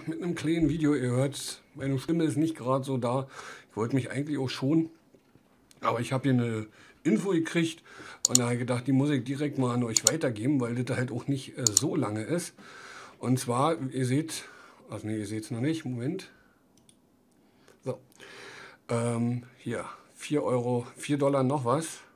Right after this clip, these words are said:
Und hier sehen wir dann für zwei Jahre, also insgesamt sind's, äh, acht,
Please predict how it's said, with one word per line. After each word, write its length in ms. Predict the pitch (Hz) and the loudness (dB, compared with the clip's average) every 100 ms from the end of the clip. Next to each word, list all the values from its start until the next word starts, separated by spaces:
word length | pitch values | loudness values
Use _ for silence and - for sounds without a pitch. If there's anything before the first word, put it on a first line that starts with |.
| _ _ _ _ _ _ _ _ _ _ _ _ _ | _ _ _ _ _ _ _ _ _ _ _ _ _
Und 280 | 127 127 131 | 0 2 2
hier 140 | 131 | -2
sehen 220 | 117 113 117 | -6 -4 -6
wir 100 | 107 | -6
dann 300 | 113 101 98 - _ _ _ _ - - - - _ _ - | -8 -10 -12 -20 _ _ _ _ -20 -20 -20 -20 _ _ -8
für 360 | 117 120 120 113 _ | -2 0 -2 -4 _
zwei 460 | - - 120 120 156 | -10 -8 -4 0 2
Jahre, 560 | 131 139 135 117 165 - _ - | 2 2 2 0 -2 -6 _ -14
also 200 | 110 110 | -8 -6
insgesamt 580 | 107 135 139 113 131 127 | -2 -2 -2 0 -2 -2
sind's, 540 | 120 127 135 - - | -2 -2 -2 -4 -12
äh, 800 | - 135 143 143 139 143 139 131 | -8 -4 -2 -2 -2 -2 -2 -2
acht, 920 | 110 85 85 73 69 78 120 127 - | -2 -6 -8 -12 -12 -10 -8 -8 -8